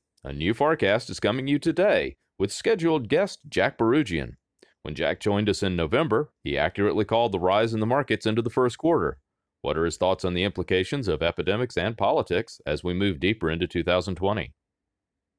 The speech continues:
Available on Apple Podcasts, Spotify, and all major podcast platforms, it's the FarrCast.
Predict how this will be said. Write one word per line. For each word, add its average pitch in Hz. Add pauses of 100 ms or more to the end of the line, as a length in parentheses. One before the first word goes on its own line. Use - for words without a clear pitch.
(420)
Available 95
on 85
Apple 87
Podcasts, 123
Spotify, 113
and 143
all 175
major 87
podcast 87
platforms, 123 (360)
it's 196
the 180
FarrCast. 120